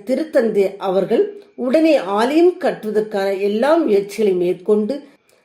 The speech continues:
விரைவில் அந்த ஆலயம் கட்டி முடிக்கப்பட உதவி செய்தார். மரியன்னை கனவில் யோவானுக்கு வாக்குறுதி அளித்தது போன்று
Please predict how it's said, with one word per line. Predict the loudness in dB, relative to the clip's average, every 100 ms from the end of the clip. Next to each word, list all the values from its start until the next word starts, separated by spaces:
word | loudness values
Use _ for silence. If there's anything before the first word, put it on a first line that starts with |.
| -6
விரைவில் | 0 2 4 2 0 -2
அந்த | -2 0
ஆலயம் | 0 0 0 2 0 0
கட்டி | -2 -6 -4
முடிக்கப்பட | -4 -4 -4 -4 -2 0 0
உதவி | 0 2 0 0
செய்தார். | -4 -2 0 -4 -6 _ -4
மரியன்னை | 0 4 4 4 4 0 -2
கனவில் | -4 0 2 2 0 2
யோவானுக்கு | 2 4 2 0 -4 -6
வாக்குறுதி | -2 -4 -4 -6 -2 0
அளித்தது | 0 -4 -8 -12
போன்று | -8 -4 -4 -4 -8 -8